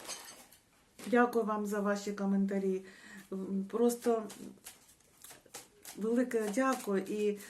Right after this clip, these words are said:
почуття дружби, об'єднання. Воно, це те, що треба зараз всім нам. Каховка, Таврійськ і Нова Каховка.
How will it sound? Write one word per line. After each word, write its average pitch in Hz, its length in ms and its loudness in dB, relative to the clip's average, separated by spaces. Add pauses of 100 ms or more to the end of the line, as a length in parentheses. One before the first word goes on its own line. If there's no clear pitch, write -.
почуття 233 440 0
дружби, 202 600 0
об'єднання. 196 720 0
Воно, 208 400 0 (500)
це 202 200 -4 (200)
те, 233 120 2
що 226 180 -2
треба 202 380 0
зараз 180 340 -4
всім 190 300 -4
нам. 170 200 -8 (520)
Каховка, 202 640 -4 (1700)
Таврійськ 220 640 0 (240)
і 208 100 2
Нова 190 320 0
Каховка. 95 580 -10